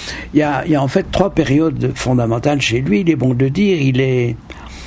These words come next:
il est donc polonais au départ, les années vingt, donc ses, ses débuts sont ceux d'un,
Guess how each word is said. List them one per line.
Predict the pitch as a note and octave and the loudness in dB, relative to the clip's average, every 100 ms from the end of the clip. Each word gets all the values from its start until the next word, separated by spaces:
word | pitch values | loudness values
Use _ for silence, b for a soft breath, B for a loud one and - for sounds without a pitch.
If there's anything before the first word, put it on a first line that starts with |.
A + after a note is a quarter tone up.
| B B B - | B B B -4
il | D3 B2 | 0 2
est | B2 | 2
donc | A#2 A2+ | 0 0
polonais | - A2+ A#2 B2 | 0 2 2 2
au | B2 A#2 | 2 0
départ, | B2 F3+ F3 C#3+ G#2 | 0 2 2 2 0
les | G2 G2+ A2+ G#2+ | -2 -2 0 0
années | B2 B2+ | 0 0
vingt, | B2 C#3 A#2 | 0 0 0
donc | G#2+ G#2 - | -2 -4 -8
ses, | - A#2+ | -2 -2
ses | A2+ C#3+ | 2 0
débuts | C3+ C#3 C3 C3+ - - B B B B - | 2 2 2 0 -4 -14 B B B B -10
sont | - A2+ A#2 | -6 -2 -2
ceux | - C3 C3 | -2 0 2
d'un, | G#2 G2+ F#2+ | 2 0 -2